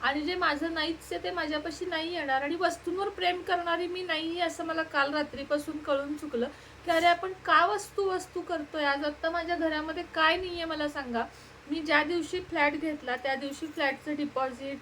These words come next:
भाडं, फ्रीज, वॉशिंग मशीन, एक छोटा बेड, लागणारी भांडी, शेगडी, गॅस हे सगळं एका दिवसात घेतलं.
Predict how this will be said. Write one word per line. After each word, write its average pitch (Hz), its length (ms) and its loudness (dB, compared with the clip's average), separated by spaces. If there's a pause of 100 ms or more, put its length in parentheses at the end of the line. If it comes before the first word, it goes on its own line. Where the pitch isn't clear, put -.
भाडं, 262 420 2 (480)
फ्रीज, 311 520 2
वॉशिंग 294 440 -2
मशीन, 294 480 0 (360)
एक 247 260 0
छोटा 294 360 4
बेड, 277 340 4 (340)
लागणारी 285 500 2
भांडी, 285 500 -2
शेगडी, 269 500 0
गॅस 247 420 0
हे 302 100 0
सगळं 294 340 0
एका 285 440 0
दिवसात 320 400 0
घेतलं. 294 420 0